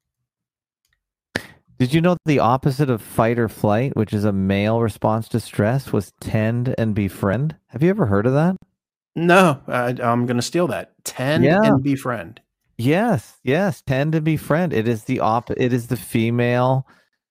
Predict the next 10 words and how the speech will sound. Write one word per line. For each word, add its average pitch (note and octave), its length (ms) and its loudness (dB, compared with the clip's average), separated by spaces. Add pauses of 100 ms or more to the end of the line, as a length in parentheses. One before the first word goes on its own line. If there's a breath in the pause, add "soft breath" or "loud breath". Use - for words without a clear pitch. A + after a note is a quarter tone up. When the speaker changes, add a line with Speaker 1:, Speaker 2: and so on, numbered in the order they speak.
(340)
Speaker 1:
response. D3+ 720 2
And C3 200 2
because C#3+ 380 2
women C3+ 540 2
appear B2+ 400 0
to D3+ 80 0
be A#2+ 100 2
running A2+ 440 2
this - 200 -4
world, A2+ 540 2